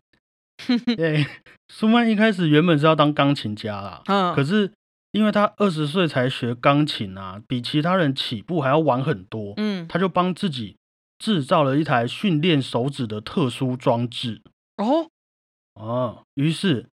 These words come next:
Speaker 2: 他的手指就受伤了啦。
Speaker 1: <laughs>
Speaker 2: 钢琴家的梦想也破碎了。
Speaker 1: 啊，怎么这样？聪明反被聪明误。
Speaker 2: 这就是人生。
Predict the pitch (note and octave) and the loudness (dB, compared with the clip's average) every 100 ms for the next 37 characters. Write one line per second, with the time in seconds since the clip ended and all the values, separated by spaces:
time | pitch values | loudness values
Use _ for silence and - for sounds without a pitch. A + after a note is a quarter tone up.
0 | _ - F3 D#3+ C#3+ D3 C3+ D3 D3 - | _ -2 0 2 0 2 2 0 0 2
1 | B2 G#2 A#2 G#2+ G#2 F2 - _ _ A#3 | 2 0 -6 -6 -10 -14 -20 _ _ -6
2 | - F4+ - - - - - - _ _ | -2 0 0 -4 -8 -12 -14 -16 _ _
3 | _ _ _ _ _ - F3+ G3+ D#3 D#3+ | _ _ _ _ _ 2 2 4 2 4
4 | D#3+ D#3+ E3 C#3+ C3+ A#2+ A2+ G#2+ - C#3+ | 4 4 4 4 2 0 -2 -6 0 0
5 | A#2+ - C#3+ A#2+ G#2 - - _ _ _ | 0 -4 -4 -4 -8 -16 -20 _ _ _
6 | _ _ _ F3+ F3 - - - _ _ | _ _ _ -8 -6 -10 -16 -20 _ _
7 | - F3 E3+ G3 G3 F#3+ F#3 F#3 F#3 _ | -10 -8 -4 -2 0 2 0 0 -10 _
8 | _ _ _ _ _ _ _ _ - G#3+ | _ _ _ _ _ _ _ _ -6 -4
9 | G#3+ F#3 F#3+ E3+ E3 F#3+ F#3 - F3+ F3+ | 0 -2 2 0 2 2 2 0 -2 0
10 | E3+ D#3+ E3 E3+ E3+ E3+ F#3 F#3 C3 A#2 | -4 -4 -6 -4 -2 2 2 4 2 0
11 | A#2 C#3 B2+ A#2+ | -2 -2 -2 -6